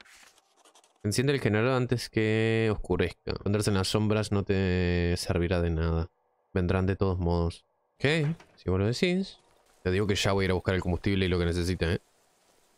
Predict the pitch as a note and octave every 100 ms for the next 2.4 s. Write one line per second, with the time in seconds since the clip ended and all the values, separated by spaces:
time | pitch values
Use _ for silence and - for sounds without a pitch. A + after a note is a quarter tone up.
0 | _ _ _ _ _ - A#2 A#2 A#2 B2+
1 | B2 A2 A#2 G2+ F#2+ F#2 - F2 E2+ F2
2 | F#2 F#2+ F#2